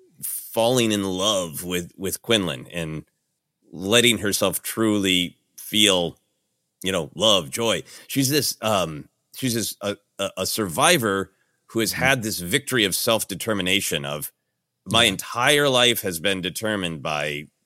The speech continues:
Speaker 1: you know, the Night Sisters, by the
Speaker 2: Mm.
Speaker 1: Jedi, by the
Speaker 2: Mm-hmm.
Speaker 1: Sith.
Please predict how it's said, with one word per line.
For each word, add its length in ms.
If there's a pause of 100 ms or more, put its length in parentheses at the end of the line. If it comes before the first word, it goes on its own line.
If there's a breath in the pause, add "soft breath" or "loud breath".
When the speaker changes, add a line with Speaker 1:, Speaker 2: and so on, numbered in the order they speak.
(160)
Speaker 1:
you 120
know, 200
the 200
Night 240
Sisters, 600 (320 soft breath)
by 180
the 100
Speaker 2:
Mm. 60
Speaker 1:
Jedi, 640
by 280
the 100
Speaker 2:
Mm-hmm. 100
Speaker 1:
Sith. 360